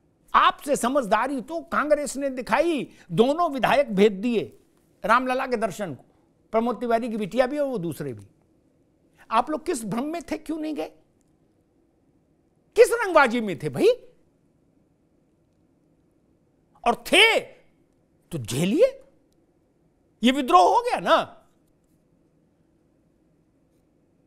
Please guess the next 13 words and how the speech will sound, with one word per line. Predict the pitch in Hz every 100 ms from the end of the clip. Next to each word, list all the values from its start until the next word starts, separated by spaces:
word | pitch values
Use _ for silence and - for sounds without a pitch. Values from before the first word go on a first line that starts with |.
| _ _ _ _ _ _ _ _ _ -
आपको | 240 277 - 220 277 320 339 - - _ _ _ _ _ _ _ _ _ 320
इस | - -
ताप | 247 294 -
का | 320
अंदाज | 311 226 214 254 277
है। | 131 147 285 262 127 _ _ _ - _
गुड्डू | 143 143 220 220 330
जमाली | 220 180 185 226 269
का | 233 254
आना | - 185 202 277 262 143 220
ये | 208
बताता | 180 175 175 185 269
है | 202 196 185